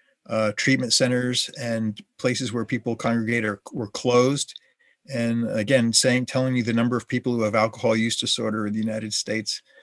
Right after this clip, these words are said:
being around twenty million, here, here was a group of people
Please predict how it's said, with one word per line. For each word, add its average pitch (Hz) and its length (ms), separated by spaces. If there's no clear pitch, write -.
being 120 160
around 113 260
twenty 120 300
million, 120 440
here, 127 300
here 127 580
was 123 400
a 113 80
group 120 220
of 123 180
people 127 460